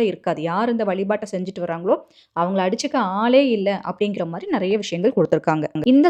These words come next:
சண்டி பூஜையை வீட்ல யார் பண்றாங்களோ அவங்களுக்கு கஷ்டங்கிறதே அந்த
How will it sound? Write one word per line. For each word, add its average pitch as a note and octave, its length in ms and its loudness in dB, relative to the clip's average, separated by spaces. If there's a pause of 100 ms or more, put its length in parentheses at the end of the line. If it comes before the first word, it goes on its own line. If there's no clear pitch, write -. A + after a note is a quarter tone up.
(100)
சண்டி A#3+ 320 6
பூஜையை A#3 400 4
வீட்ல A3 200 4 (140)
யார் F#3 340 2
பண்றாங்களோ F3 480 -6
அவங்களுக்கு E3 320 -6 (100)
கஷ்டங்கிறதே A#3+ 680 2
அந்த F#3 120 -4